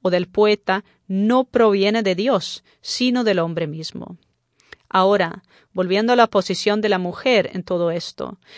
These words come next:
es importante decir que las nuevas ideas del humanismo generalmente no incluían a las mujeres, sino a los hombres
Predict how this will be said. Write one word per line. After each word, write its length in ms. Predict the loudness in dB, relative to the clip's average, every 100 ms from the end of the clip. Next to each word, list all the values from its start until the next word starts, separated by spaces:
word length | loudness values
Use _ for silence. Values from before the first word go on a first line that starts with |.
| -10
es 220 | -4 0
importante 580 | 0 2 2 2 0 4
decir 380 | 4 4 0 -2
que 100 | 0
las 220 | 0 0
nuevas 360 | -2 0 0 -2
ideas 360 | -4 0 0
del 160 | 0 -4
humanismo 640 | -4 -6 -6 -8 -10 -12 -14 _
generalmente 760 | _ 0 2 4 2 0 -2 -2
no 300 | -2 0 -2
incluían 800 | -2 -4 -4 -4 -2 -2 -4 -10 -8
a 100 | -4
las 220 | -4 -6
mujeres, 640 | -12 -8 -6 -4 -6 -12 -20 -20
sino 280 | -10 -4 0
a 40 | 2
los 220 | 2 2
hombres 500 | -2 -2 -2 -4